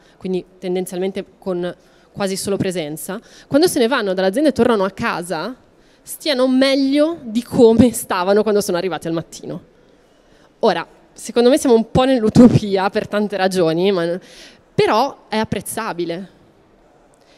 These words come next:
Ora, se già stanno uguale, secondo me va già bene, abbiamo già fatto un buon lavoro. Il fatto è che molto spesso stanno peggio. E allora lì dobbiamo interrogarci, perché lì non solo stiamo facendo in qualche modo il male delle nostre persone, quindi il male della nostra azienda,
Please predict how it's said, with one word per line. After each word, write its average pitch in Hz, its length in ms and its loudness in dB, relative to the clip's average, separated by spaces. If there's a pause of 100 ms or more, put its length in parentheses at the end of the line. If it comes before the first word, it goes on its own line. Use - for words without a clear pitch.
(600)
Ora, 247 280 0 (100)
se - 220 -2
già 339 120 2
stanno 247 260 4
uguale, 214 440 4
secondo 214 340 -4
me 208 340 0
va 190 180 -6
già 180 160 -4
bene, 156 160 -6
abbiamo 170 180 -4
già 185 80 -8
fatto 196 200 -10
un 196 40 -6
buon 180 140 -4
lavoro. 151 420 -8 (460)
Il 277 160 0
fatto 294 260 -4
è 226 60 0
che 277 80 -4
molto 240 220 0
spesso 208 280 -6
stanno 208 240 -4
peggio. 165 420 -8 (460)
E 226 80 -2
allora 247 240 4
lì 262 160 0
dobbiamo 240 260 -2
interrogarci, 196 760 -4
perché 196 240 -4
lì 269 80 -2
non 214 160 2
solo 254 200 0
stiamo 185 280 -4
facendo 185 480 -2
in 180 80 -2
qualche 185 260 -6
modo 185 220 2
il 175 140 2
male 185 280 -2
delle 165 140 -6
nostre 170 240 -8
persone, 269 340 -4
quindi 185 220 -6
il 175 40 -6
male 170 180 -6
della 160 140 -6
nostra 160 260 -10
azienda, 147 460 -12